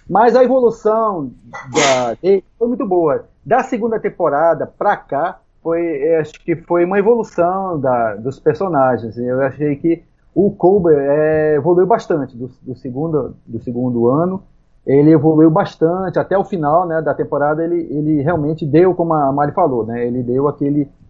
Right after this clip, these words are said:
estalo, né, de que realmente tava, tava precisando dele, a presença dele e tudo mais, né?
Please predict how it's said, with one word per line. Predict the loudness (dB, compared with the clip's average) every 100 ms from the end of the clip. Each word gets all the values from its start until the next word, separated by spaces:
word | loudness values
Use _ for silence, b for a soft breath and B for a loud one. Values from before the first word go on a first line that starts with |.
| -10
estalo, | -10 -2 2 4 4 2
né, | 0 -6
de | -8
que | -6 -4
realmente | -2 -2 -6 -2
tava, | -2 0 -4 _ _ _ -2
tava | -2
precisando | -4 _ -12 -6 -4 -4
dele, | -4 -2 0 -2
a |
presença | -2 -4 -2 -4
dele | -2 -2 -2
e |
tudo | -4 -6
mais, | -2 0 0
né? | -4